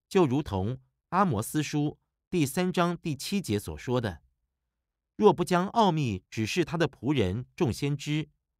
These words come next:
在地上就一无所行。”因此，就有关对人的一般救恩的职责而言，保罗从主那里学习的，反而不如他从蒙得同样由主而来的天上召唤，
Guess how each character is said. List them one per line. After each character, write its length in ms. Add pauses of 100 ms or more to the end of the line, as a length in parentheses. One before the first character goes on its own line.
(440)
在 180
地 180
上 440
就 200
一 180
无 140
所 220
行。” 400 (1120)
因 160
此， 340 (580)
就 200
有 180
关 340
对 260
人 200
的 80
一 140
般 280
救 260
恩 140
的 80
职 240
责 160
而 140
言， 380 (720)
保 180
罗 300
从 300
主 240
那 120
里 100
学 220
习 240
的， 220 (680)
反 180
而 140
不 160
如 380 (200)
他 200
从 360
蒙 240
得 200
同 260
样 220
由 200
主 200
而 160
来 120
的 80
天 240
上 200
召 180
唤， 320